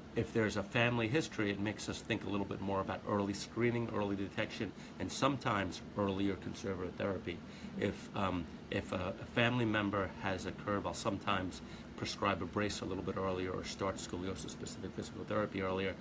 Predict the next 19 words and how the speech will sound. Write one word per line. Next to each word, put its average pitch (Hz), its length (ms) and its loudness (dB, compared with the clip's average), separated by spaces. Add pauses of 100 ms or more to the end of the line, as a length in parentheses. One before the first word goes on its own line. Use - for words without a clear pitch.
(380)
One 135 100 6
thing 135 160 4
we 117 80 6
haven't 113 260 4
spoken 104 320 0
about 90 220 4
is 90 80 -2
sort - 180 -2
of 92 60 0
the 101 80 -2 (100)
third 110 320 4
pillar 95 280 2
of 92 260 0
conservative 90 440 -4
treatment, 92 340 -4 (260)
and 123 80 2
that's 160 160 0
calcium - 440 0
supplementation. - 720 -6